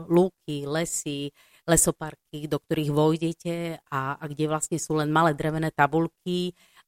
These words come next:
a vy vlastne, eh, ste pochovaní pri tom strome a, a, a vlastne celé je to, deti sa tam môžu, ja neviem, hoci prechádzať, bicyklovať a, a, a je to,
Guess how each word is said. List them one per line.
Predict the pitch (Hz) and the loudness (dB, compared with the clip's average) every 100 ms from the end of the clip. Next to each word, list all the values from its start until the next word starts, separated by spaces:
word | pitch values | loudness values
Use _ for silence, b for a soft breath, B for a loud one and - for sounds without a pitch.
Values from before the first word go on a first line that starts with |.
| - | -6
a | 143 | -2
vy | 165 165 | -2 -2
vlastne, | 151 151 - 156 151 151 151 | -2 -4 -4 -4 -2 -6 -6
eh, | 143 143 143 135 139 | -8 -10 -10 -14 -16
ste | - - | -6 -4
pochovaní | - 151 165 156 156 | -4 -2 0 0 -4
pri | - 147 | -8 -8
tom | 156 | -6
strome | 147 - - 151 175 175 175 170 - | -6 -8 -6 -4 -4 -4 -6 -8 -14
a, | 147 139 143 | -20 -8 -8
a, | - 143 | -6 -10
a | - 135 | -10 -16
vlastne | 147 147 - - 151 151 | -10 -10 -6 -4 -4 -6
celé | - 170 165 160 | -2 0 2 0
je | |
to, | - 147 | -2 -2
deti | 151 151 - - | -2 -6 -6 -6
sa | |
tam | 151 147 151 | -4 -4 -4
môžu, | 151 147 143 | -4 -4 -4
ja | 139 | -6
neviem, | 147 147 143 143 | -6 -6 -6 -4
hoci | 143 - 147 143 147 b b - | -6 -6 -8 -8 -10 b b -2
prechádzať, | 165 - 160 147 143 | -2 -2 -4 -6 -8
bicyklovať | 160 170 143 151 143 139 143 - | -6 -6 -2 -2 2 0 -2 -10
a, | 160 143 147 | -8 -6 -6
a, | - 139 - - | -4 -4 -4 -6
a | 147 | -2
je | 151 | 0
to, | - 160 151 | 2 4 4